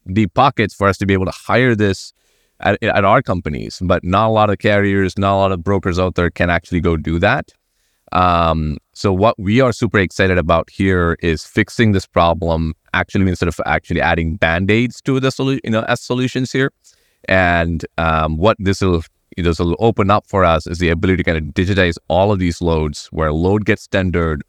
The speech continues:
automatically, you know, the appointments get booked. We give the carriers the options to kind of choose a better appointment if that makes their lives a little bit easier. Um,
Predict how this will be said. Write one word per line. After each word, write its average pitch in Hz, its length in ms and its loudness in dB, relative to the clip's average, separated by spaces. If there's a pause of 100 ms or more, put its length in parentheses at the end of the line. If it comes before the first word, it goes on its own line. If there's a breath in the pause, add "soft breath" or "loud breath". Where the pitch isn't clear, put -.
automatically, 98 680 2
you 85 240 -2
know, 85 200 0
the 80 120 -2
appointments 92 440 0
get - 220 -4 (140)
booked. 90 380 0 (480)
We 90 200 0
give 104 360 2
the - 80 -6
carriers 113 680 0
the 98 140 0 (100)
options 101 680 -2
to 92 100 -4
kind 90 240 -2
of 85 120 -4
choose 127 460 2
a 101 60 2
better 95 320 2
appointment 92 640 -2
if 90 200 -4
that 85 160 -2
makes 90 280 -2
their 90 180 0
lives 87 240 0
a 90 40 -4
little 90 140 0
bit 85 220 -2
easier. 85 600 0 (540)
Um, 76 640 0